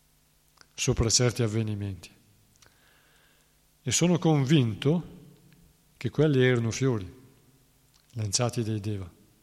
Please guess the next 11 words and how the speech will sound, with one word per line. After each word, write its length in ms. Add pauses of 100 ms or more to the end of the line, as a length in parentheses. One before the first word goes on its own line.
(1800)
Non 200
sem-, 300
eh, 340
quindi 440
questa 640
è 20
un'informazione 760
che 100
passo 320
a 40
voi, 320